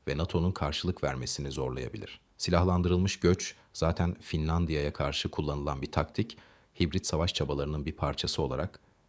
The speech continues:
iç istikrarsızlık yaratmak için yoğunlaştırılabilir. Finlandiya,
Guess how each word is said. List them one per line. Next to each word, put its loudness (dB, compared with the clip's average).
iç -2
istikrarsızlık -2
yaratmak 2
için 0
yoğunlaştırılabilir. -4
Finlandiya, 2